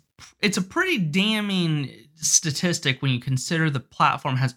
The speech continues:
only been out in the wild for seventy days, and there haven't been any exclusive title drops on the platform. Sure, Destiny two was given to everyone for free,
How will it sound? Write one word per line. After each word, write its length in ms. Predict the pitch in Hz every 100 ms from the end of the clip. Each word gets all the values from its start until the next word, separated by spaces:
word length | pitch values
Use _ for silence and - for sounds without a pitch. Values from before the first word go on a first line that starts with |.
| -
only 260 | 170 175
been 160 | 151 139
out 240 | 131 117
in 140 | 123 123
the 100 | 120
wild 580 | 120 127 123 117 110 123
for 160 | -
seventy 600 | - - 135 113 113 113
days, 440 | - 110 69 - - - _ _
and 380 | 135 139 135 131
there 220 | 139 135 - 208
haven't 400 | 214 202 156 143
been 200 | 175 156
any 280 | 151 151
exclusive 540 | 131 - - 151 135 127
title 360 | - 135 131
drops 460 | 123 120 120 120 - -
on 180 | 113
the 80 | 110
platform. 640 | - 160 143 - - 62 151
Sure, 480 | - 196 180 170 -
Destiny 440 | 135 131 135 120
two 240 | - 226 233
was 140 | 165
given 280 | 143 139 135
to 80 | 117
everyone 400 | 127 123 123 120
for 100 | 104
free, 520 | - 254 247 151